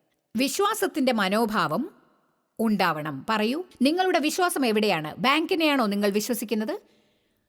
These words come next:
അതോ സുഹൃത്തുക്കളെയാണോ വിശ്വസിക്കുന്നത്? നിങ്ങൾ വിശ്വസിക്കുന്നത് സർക്കാരിനെയാണോ? അതോ നിങ്ങളെയാണോ നിങ്ങൾ വിശ്വസിക്കുന്നത്? എന്നാൽ നിങ്ങൾ നിങ്ങളെ തന്നെ നിരാശരാക്കും.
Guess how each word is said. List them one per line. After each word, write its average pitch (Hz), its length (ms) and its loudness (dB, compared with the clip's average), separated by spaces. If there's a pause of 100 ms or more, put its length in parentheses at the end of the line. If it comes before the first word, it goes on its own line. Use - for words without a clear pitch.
(180)
അതോ 277 200 4
സുഹൃത്തുക്കളെയാണോ 294 720 0
വിശ്വസിക്കുന്നത്? 202 680 -4 (1400)
നിങ്ങൾ 262 220 4
വിശ്വസിക്കുന്നത് 294 580 0
സർക്കാരിനെയാണോ? 285 960 0 (1000)
അതോ 277 380 4
നിങ്ങളെയാണോ 349 680 4
നിങ്ങൾ 277 260 4
വിശ്വസിക്കുന്നത്? 208 720 0 (1200)
എന്നാൽ 254 300 4
നിങ്ങൾ 269 300 4
നിങ്ങളെ 294 480 4
തന്നെ 370 140 2
നിരാശരാക്കും. 285 720 2